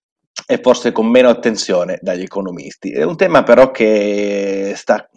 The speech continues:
attraversando una, una, un cambiamento impetuoso perché, perché ovviamente ci sono le nuove tecnologie che incalzano anche su questo,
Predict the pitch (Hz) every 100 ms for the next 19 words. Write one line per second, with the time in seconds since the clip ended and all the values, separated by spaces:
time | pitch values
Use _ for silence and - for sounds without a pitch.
0 | _ _ _ - - - 110 110 104 -
1 | 127 123 113 110 110 110 107 101 98 _
2 | _ - - - _ - 120 117 110 107
3 | 107 101 98 110 - - 254 139 139 -
4 | - 131 120 131 - 147 147 123 98 92
5 | 101 - - 98 95 98 95 95 87 87
6 | 87 101 104 101 104 92 98 110 110 -
7 | - - 104 104 107 104 - - 110 104
8 | 101 113 104 101 - 107 104 - 101 104
9 | 110 101 - - 98 - 104 95 90